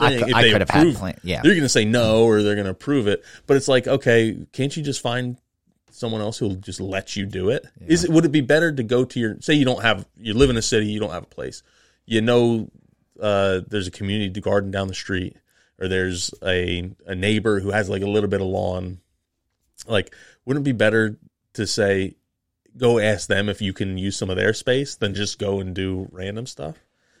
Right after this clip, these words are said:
Speaker 2: Um, I don't know. It's,
Speaker 1: I don't know.
Speaker 2: I, well, I,
Speaker 1: Depends.
Speaker 2: I
Speaker 1: It depends.
Speaker 2: personally, I think, yes, that is better. Uh, and 'cause then you know it's gonna be continually managed.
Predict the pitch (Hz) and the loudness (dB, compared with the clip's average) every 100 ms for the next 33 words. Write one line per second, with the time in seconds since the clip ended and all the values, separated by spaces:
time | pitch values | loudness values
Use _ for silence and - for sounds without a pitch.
0 | _ _ - 104 98 101 98 95 - - | _ _ -10 -4 -2 -2 -4 -6 -8 -2
1 | 190 196 185 123 131 131 98 92 80 - | 0 2 2 4 2 0 -4 -6 -10 -16
2 | _ - 143 160 156 180 190 117 160 147 | _ 4 6 8 8 6 4 2 2 2
3 | 101 160 143 143 123 117 113 131 101 107 | 4 4 4 0 0 0 0 -2 -2 -4
4 | 85 - - 107 101 98 - 101 95 71 | -4 -6 0 2 2 -4 -6 -6 -6 -10
5 | - _ _ _ _ - 104 98 98 - | -16 _ _ _ _ -2 2 4 2 0
6 | 117 113 107 - 127 151 139 127 120 113 | -2 0 -2 -2 2 2 2 2 4 4
7 | 104 104 95 92 107 - 107 92 90 98 | 2 -2 -6 -6 -10 -6 -6 -6 -4 -2
8 | 95 95 113 - | -2 -4 -14 -18